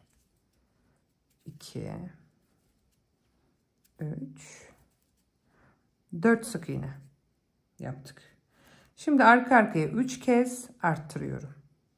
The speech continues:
Bir sık iğne içerisine çift batıyoruz. Birinci arttırma. İkinci arttırma.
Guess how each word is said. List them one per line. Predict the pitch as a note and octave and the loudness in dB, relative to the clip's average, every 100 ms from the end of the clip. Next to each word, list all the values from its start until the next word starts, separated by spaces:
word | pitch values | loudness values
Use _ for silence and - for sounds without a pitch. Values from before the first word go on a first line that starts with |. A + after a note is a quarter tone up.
| _ _ _ _ _ _ _ _ _ _ | _ _ _ _ _ _ _ _ _ _
Bir | A3 | 0
sık | F#3+ F3 - | 0 -4 -6
iğne | D3+ | -8
içerisine | D3 D3 D3 - A3+ | -6 -8 -8 -4 -4
çift | A#3+ E3 - | -4 -8 -6
batıyoruz. | - - C#3+ C#3+ G#3 G#3 | -10 -10 -10 -4 -4 -2
Birinci | E3 D3+ C3+ C#3 | -4 -2 -4 -4
arttırma. | E3+ F3+ - F#3+ F#3+ F#3 F#3+ - _ _ _ _ _ _ _ _ _ _ _ _ _ _ _ _ _ _ _ _ _ _ _ _ _ _ _ _ _ _ _ _ _ | -6 -6 -8 -4 -2 -4 -6 -14 _ _ _ _ _ _ _ _ _ _ _ _ _ _ _ _ _ _ _ _ _ _ _ _ _ _ _ _ _ _ _ _ _
İkinci | E3+ - C#3 C#3 | -10 -6 -6 -2
arttırma. | E3 F#3+ - A3+ G#3+ G#3 G#3+ G#3+ | -2 -4 -6 -4 0 2 0 -4